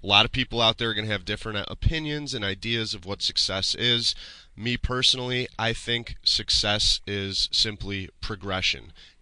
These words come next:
getting a little bit better at each and everything you do throughout the day, throughout the week, throughout the month and year. Um, it's just getting a little bit better. Uh,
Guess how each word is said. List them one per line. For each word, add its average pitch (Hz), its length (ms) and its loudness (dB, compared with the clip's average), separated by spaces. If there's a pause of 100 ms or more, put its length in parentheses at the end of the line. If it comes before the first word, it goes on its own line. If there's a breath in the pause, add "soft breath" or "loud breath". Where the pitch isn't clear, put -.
getting 101 260 -4
a 98 80 -6
little 98 200 -4
bit 117 220 -6
better 101 540 0
at 80 160 -8 (320)
each 117 220 0
and 131 80 -2
everything 107 400 -4
you 98 120 -8
do 98 320 -6
throughout 92 420 -6
the 101 60 -8
day, 92 420 -2 (320 loud breath)
throughout 95 340 -2
the 110 80 -6
week, 95 460 -6
throughout 92 320 -6
the 98 60 -12
month 92 260 -8
and 92 140 -10
year. 90 300 -4 (240 soft breath)
Um, 90 320 -4
it's - 180 -4
just - 280 -2
getting 113 340 -4
a - 100 -12
little 98 320 -4
bit 90 320 -8
better. 73 320 -6 (300 soft breath)
Uh, 76 240 -6